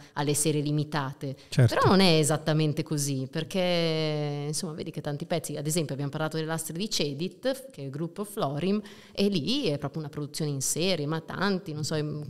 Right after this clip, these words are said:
Speaker 1: il tavolo che ho fatto per Cappellini, ma anche, eh, i vasi Primates, comunque sono, chiaro che sono tutti dipinti a mano, dall'artigiano, però comunque sono, insomma, sempre prodotti seriali, ecco.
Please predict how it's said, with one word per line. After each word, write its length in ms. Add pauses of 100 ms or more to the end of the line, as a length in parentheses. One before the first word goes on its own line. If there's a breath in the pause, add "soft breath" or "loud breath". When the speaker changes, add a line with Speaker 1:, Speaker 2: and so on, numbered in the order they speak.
Speaker 1:
il 320
tavolo 400
che 80
ho 20
fatto 220
per 160
Cappellini, 800 (240 loud breath)
ma 120
anche, 320
eh, 120
i 120
vasi 260
Primates, 480
comunque 320
sono, 260 (240 loud breath)
chiaro 180
che 80
sono 140
tutti 180
dipinti 400
a 60
mano, 540
dall'artigiano, 760
però 180
comunque 320
sono, 600
insomma, 240 (140)
sempre 340
prodotti 420
seriali, 680
ecco. 500